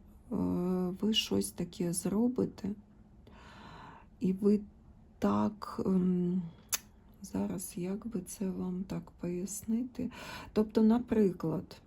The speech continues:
м, ви в певній ситуації, ви чітко собі, ем, ну, як,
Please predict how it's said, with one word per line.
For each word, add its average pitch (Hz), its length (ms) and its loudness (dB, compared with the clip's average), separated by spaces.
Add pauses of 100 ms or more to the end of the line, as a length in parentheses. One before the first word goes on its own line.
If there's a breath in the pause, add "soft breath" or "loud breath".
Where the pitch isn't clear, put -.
(100)
м, 175 360 0 (260)
ви 233 280 6
в - 340 0
певній 196 460 4
ситуації, 185 1080 0
ви 185 200 4
чітко - 580 2
собі, 190 600 4 (1000 loud breath)
ем, 180 760 2 (920 loud breath)
ну, 190 100 6
як, 190 420 4